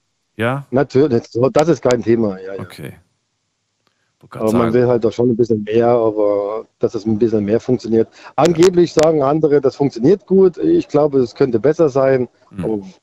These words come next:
Speaker 2: vielleicht fehlt's da am Selbstbewusstsein.
Speaker 1: Du bist ganz glücklich mit deinem Wohnmobil, ne? So eine feste Immobilie auf Sardinien willst du gar nicht?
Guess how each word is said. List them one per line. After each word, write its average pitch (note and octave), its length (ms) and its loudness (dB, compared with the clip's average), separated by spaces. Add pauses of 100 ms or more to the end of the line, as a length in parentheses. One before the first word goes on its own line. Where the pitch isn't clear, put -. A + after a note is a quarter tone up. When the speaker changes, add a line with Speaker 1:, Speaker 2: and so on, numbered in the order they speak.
(180)
Speaker 2:
vielleicht B2 340 -2
fehlt's A2+ 220 -2
da G2+ 100 -4
am F2 120 -8
Selbstbewusstsein. F#2+ 540 -6
Speaker 1:
Du C#3+ 60 -8
bist A3+ 180 -4
ganz C4+ 220 -4
glücklich B3 280 -8
mit D#3+ 140 -4
deinem F#2+ 220 -4
Wohnmobil, F2+ 460 -8
ne? D3 100 -4
So D3+ 120 -4
eine C#3+ 100 -4
feste E3+ 320 -8
Immobilie B2+ 500 -2
auf E3 100 -10
Sardinien D#3 380 -4
willst B2 200 -4
du E2+ 60 -10
gar C#2 200 -12
nicht? C2 260 -20